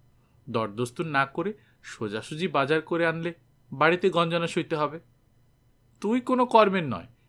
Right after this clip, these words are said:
একেবারে ডাহা ঠকে এলি।" আর দর করতে গিয়ে দোকানদারের দাম এক পয়সা কমাবার জো আছে? তার সে বিস্মিত বিদ্রূপের দৃষ্টিতে একেবারে মাটির সঙ্গে মিশে যেতে ইচ্ছে করে। মনে হয় আদালতের কাঠগড়ায় দাঁড়িয়ে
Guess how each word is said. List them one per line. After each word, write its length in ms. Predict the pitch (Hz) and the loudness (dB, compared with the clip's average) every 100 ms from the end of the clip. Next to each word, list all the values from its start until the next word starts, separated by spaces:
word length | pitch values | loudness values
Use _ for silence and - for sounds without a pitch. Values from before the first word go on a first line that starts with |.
| _ | _
একেবারে 500 | - 147 160 170 170 | -2 0 2 2 4
ডাহা 240 | 160 156 170 | 6 6 4
ঠকে 360 | 170 143 131 | -2 -4 -2
এলি।" 240 | 101 87 87 _ _ _ _ _ _ _ _ _ _ _ _ _ - | -4 -6 -18 _ _ _ _ _ _ _ _ _ _ _ _ _ 0
আর 200 | - 175 | 2 4
দর 200 | 185 196 | 4 4
করতে 340 | - 226 - | 4 0 0
গিয়ে 180 | 196 214 | -2 0
দোকানদারের 640 | 165 165 190 185 190 180 151 | 0 0 0 -4 -4 -4 0
দাম 240 | 147 156 | 0 0
এক 240 | - 127 - | -4 -6 -2
পয়সা 240 | 156 147 175 | -2 -2 -4
কমাবার 440 | 156 151 160 143 | -4 -2 -2 0
জো 140 | 139 | 0
আছে? 380 | 160 175 - 147 - _ _ _ _ _ _ _ _ - | -2 -2 -4 -4 -6 _ _ _ _ _ _ _ _ 0
তার 160 | 127 | 2
সে 180 | 120 147 | 0 -6
বিস্মিত 500 | 120 135 139 165 165 | -4 -6 -4 -6 -6
বিদ্রূপের 600 | 139 135 123 143 165 135 | -4 -4 -6 -4 -4 -4
দৃষ্টিতে 580 | 131 147 - 185 110 92 - - - | -6 -8 -8 -6 -6 -6 -14 -20 -6
একেবারে 360 | 170 170 196 190 | -2 -2 -2 0
মাটির 340 | 131 120 156 | 0 0 -2
সঙ্গে 300 | 131 160 165 | -6 -6 -6
মিশে 400 | 131 120 127 190 | -6 -4 -2 0
যেতে 240 | 147 135 104 | 0 -2 -8
ইচ্ছে 260 | - - | -10 -12
করে। 260 | 107 95 92 - _ _ _ _ _ 160 | -10 -12 -14 -20 _ _ _ _ _ -2
মনে 260 | 185 247 | 2 4
হয় 180 | 226 160 - - - - | 4 2 0 -18 -4 4
আদালতের 500 | 151 151 175 175 185 | 6 6 2 2 -2
কাঠগড়ায় 640 | - 135 - 151 156 160 | 2 2 2 0 0 0
দাঁড়িয়ে 440 | 165 165 147 90 | 0 0 0 -4